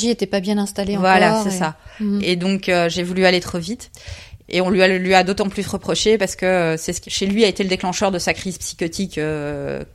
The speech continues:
Speaker 1: quand il a été en hôpital psychiatrique, puisqu'il avait fait les niveaux deux et trois sur le même week-end.
Speaker 2: Ah, d'accord, tout
Speaker 1: Voilà.
Speaker 2: s'explique.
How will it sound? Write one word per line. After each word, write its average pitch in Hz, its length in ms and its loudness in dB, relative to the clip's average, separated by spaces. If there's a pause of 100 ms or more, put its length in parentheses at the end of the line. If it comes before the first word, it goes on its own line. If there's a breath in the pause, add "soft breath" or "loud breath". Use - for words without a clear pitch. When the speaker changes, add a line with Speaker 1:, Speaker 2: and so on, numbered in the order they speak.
Speaker 1:
quand - 200 -8
il 160 60 -4
a 160 40 2
été 156 120 -8
en 160 60 -2
hôpital 160 300 -4
psychiatrique, - 440 -6
puisqu'il - 220 -4
avait 170 160 4
fait 190 140 -2
les 190 80 0
niveaux 180 240 -2
deux 175 100 -2
et 165 80 -2
trois 185 380 -6
sur - 120 -12
le 175 60 -4
même 170 160 -2
week-end. - 300 -10 (580 soft breath)
Speaker 2:
Ah, 247 480 0
d'accord, 208 440 -4
tout - 80 -12
Speaker 1:
Voilà. 180 180 4
Speaker 2:
s'explique. 151 320 0